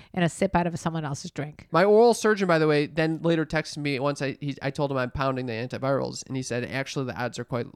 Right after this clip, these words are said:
Speaker 2: unlikely that you got it."
Speaker 1: Now he tells you after he put you in a complete, he, that's his
Speaker 2: I think
Speaker 1: fault.
Speaker 2: he was pushing me. Well, first of all, it's middle of the night, and he's got kids screaming. He is not trying to fuck around with me.
Speaker 1: It was the middle of the night when this is going on?
Speaker 2: Yes.
Speaker 1: Oh, my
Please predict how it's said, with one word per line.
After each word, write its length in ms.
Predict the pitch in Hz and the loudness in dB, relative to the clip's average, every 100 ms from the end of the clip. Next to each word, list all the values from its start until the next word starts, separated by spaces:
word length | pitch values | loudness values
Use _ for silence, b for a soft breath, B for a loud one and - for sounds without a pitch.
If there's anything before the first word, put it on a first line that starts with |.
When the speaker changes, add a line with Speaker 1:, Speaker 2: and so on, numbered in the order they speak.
| - _ - 55 - | -20 _ -20 -20 -10
Speaker 2:
unlikely 480 | - 139 123 104 113 | -4 -2 -2 -6 -8
that 140 | - - | -10 -10
you 100 | - | -10
got 200 | - - | -12 -10
it." 100 | 156 | -2
Speaker 1:
Now 240 | 165 196 | 0 2
he 100 | 226 | 0
tells 300 | - 156 160 | 0 -2 0
you 60 | 165 | -2
after 240 | 170 175 | -2 -2
he 120 | 175 | -2
put 260 | 165 190 - | -2 -4 -4
you 80 | 180 | -4
in 60 | |
a 120 | 160 147 | -4 -4
complete, 500 | - 156 - 208 196 - | -8 -10 -6 -4 -4 -8
he, 200 | - - | -16 -4
that's 220 | 214 - | -4 -2
his 120 | 302 | 0
Speaker 2:
I 100 | - | 2
think 180 | 190 254 | 6 6
Speaker 1:
fault. 100 | 214 | 6
Speaker 2:
he 80 | 220 | 2
was 180 | 190 170 | 0 0
pushing 440 | - 180 - 151 | 2 2 2 0
me. 300 | 143 139 131 _ _ _ _ _ | 0 0 -4 _ _ _ _ _
Well, 80 | 226 | -4
first 240 | - 302 | -2 -2
of 80 | 165 | -2
all, 220 | 135 123 - _ _ | -4 -4 -12 _ _
it's 80 | 185 | -2
middle 300 | 208 226 185 | 4 6 4
of 40 | |
the 40 | 156 | 4
night, 200 | 147 143 | 2 0
and 120 | - | -6
he's 180 | 156 143 | -6 -2
got 180 | 131 | -2
kids 220 | - 165 - | -2 -4 -4
screaming. 500 | - 170 147 131 127 | -6 -2 0 -2 -6
He 100 | 151 | -4
is 160 | 156 151 | -4 0
not 180 | 147 | -2
trying 200 | - 147 | 0 0
to 60 | 143 | 0
fuck 240 | - 151 | -2 -2
around 200 | 135 120 | -2 -4
with 100 | 107 | -6
me. 80 | 76 | -6
Speaker 1:
It 80 | 226 | 0
was 140 | 247 | 2
the 80 | 240 | 2
middle 240 | 240 269 339 | 4 6 6
of 60 | |
the 80 | 294 | 6
night 240 | 247 269 | 6 4
when 160 | 277 330 | 4 0
this 160 | 381 370 | 0 0
is 100 | 349 | 0
going 240 | 427 415 | 0 0
on? 220 | 494 539 | 0 0
Speaker 2:
Yes. 440 | 523 762 539 539 - | 2 2 2 -2 -4
Speaker 1:
Oh, 220 | 370 370 | 2 4
my 280 | 294 214 | 4 4